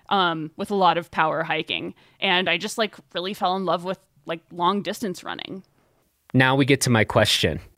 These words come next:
Speaker 2: Climbers
Speaker 1: <laughs>
Speaker 2: versus runners. I often think, and I'm curious if you agree, disagree, you know, whatever, but I often think that climbing and long distance running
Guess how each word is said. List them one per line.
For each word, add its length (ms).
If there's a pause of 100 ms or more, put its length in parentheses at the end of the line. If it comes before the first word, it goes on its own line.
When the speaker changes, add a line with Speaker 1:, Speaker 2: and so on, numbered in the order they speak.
(140)
Speaker 2:
Climbers 520
Speaker 1:
<laughs> 20
Speaker 2:
versus 400
runners. 560 (380)
I 480 (160)
often 380
think, 440 (380)
and 180
I'm 120
curious 380
if 100
you 140
agree, 360
disagree, 680
you 80
know, 200 (100)
whatever, 380
but 420 (100)
I 140
often 400
think 340
that 300 (240)
climbing 720 (100)
and 540 (520)
long 360
distance 480
running 500